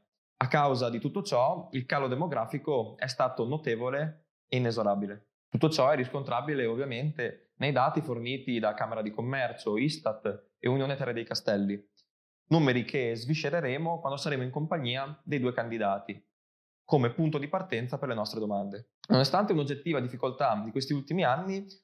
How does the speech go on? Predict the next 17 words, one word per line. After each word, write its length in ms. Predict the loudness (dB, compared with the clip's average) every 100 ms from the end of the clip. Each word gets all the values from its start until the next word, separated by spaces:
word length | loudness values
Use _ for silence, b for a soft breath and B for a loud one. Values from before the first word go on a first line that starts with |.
| _
una 180 | 0 2
parte 260 | 2 0
di 160 | -2 -2
Zocca 280 | -2 0 0
è 20 |
riuscita 640 | -2 0 0 2 2 2
a 80 | -4
non 160 | -4 -2
farsi 340 | -2 0 -4
scalfire 840 | -2 -4 -2 -2 0 0 0 -4 _
eccessivamente. 840 | -2 -2 0 0 -2 -6 -12 -18 _ _
E 80 |
alcuni 280 | 6 6 4
settori, 760 | 4 -2 0 0 2 0 -4 -8
ristorazione 800 | -6 -2 -2 -2 -2 -2 0 -2
su 180 | -2 -2
tutti, 520 | -2 -4 -4 -6 -6